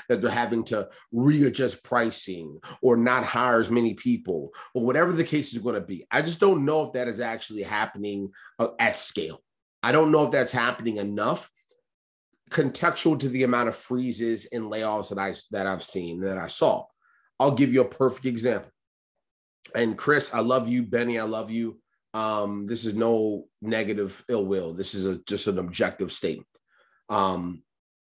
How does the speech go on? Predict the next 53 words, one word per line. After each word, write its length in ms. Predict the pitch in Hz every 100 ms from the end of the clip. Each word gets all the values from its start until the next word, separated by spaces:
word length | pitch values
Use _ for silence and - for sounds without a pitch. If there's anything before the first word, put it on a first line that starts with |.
| _ _ _ _
Michael, 280 | 113 123 120
I 80 | 123
don't 80 |
know 80 | 131
if 100 | 120
you 80 | 143
knew 160 | 127 110
this, 200 | 104 -
but 120 | 120
I 60 |
think 180 | 120 131
I 60 | 98
told 260 | - 95
you. 180 | 85 90 - _ _ -
Uh, 440 | 101 - 196 190 175 - _ -
a 40 |
few 200 | - 175
months 240 | 175 170 165
after 380 | 127 127 127 123
the 100 | 117
Mind 300 | 117 113 107
Stand 240 | 110 104
days 240 | 101 98
were 180 | 101 95
complete, 560 | 90 95 - 131 92 - _ _ _
I 200 | - 110
joined 640 | 110 98 117 110 104 98 98
a, 360 | 98 101 95 -
at 140 | 110
a 60 | 107
V 180 | 92 123
P 160 | 120
level 420 | 131 113 98 95 95
to 120 | 107
do 280 | 92 95 92
partnerships, 800 | - 117 117 110 98 113 104 -
business 420 | 90 101 98 101
strategy, 800 | - 98 95 95 95 98 95 92 - - _ _
and 300 | 101 98 196
a 100 | -
little 180 | 202 156
bit 140 | 127
of 100 | 113
sales 380 | - 117 107 101
strategy 640 | - 101 98 92 87 101
and 100 | 101
some 140 | 101 85
content 580 | - 107 101 104 90 82
for 140 | 101
a 40 |
company 380 | 95 104 - 95
called 320 | 92 95 92
Benny. 260 | 87 85 -